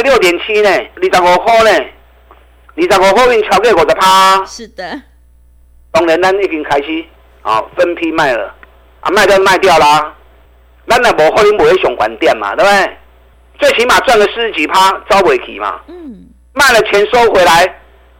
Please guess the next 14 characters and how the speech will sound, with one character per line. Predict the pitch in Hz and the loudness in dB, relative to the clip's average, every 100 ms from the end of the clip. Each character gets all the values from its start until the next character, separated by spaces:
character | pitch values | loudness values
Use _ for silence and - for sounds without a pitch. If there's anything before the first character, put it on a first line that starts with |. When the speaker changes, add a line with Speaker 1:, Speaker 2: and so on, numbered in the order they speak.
| - | -8
Speaker 1:
我 | 139 | -2
还 | 156 208 | 0 2
有 | 214 | 0
底 | 139 135 | -4 -6
部 | 185 | -4
的 | |
股 | 147 110 | -4 -6
票 | 139 131 98 | -2 0 0
嘛。 | 85 - - - _ _ _ _ _ | -6 -14 -20 -20 _ _ _ _ _
啊， | - | -4
卖 | - 220 | 0 0
去 | 233 | 0
堆 | 190 175 | 0 0
关， | 143 | 0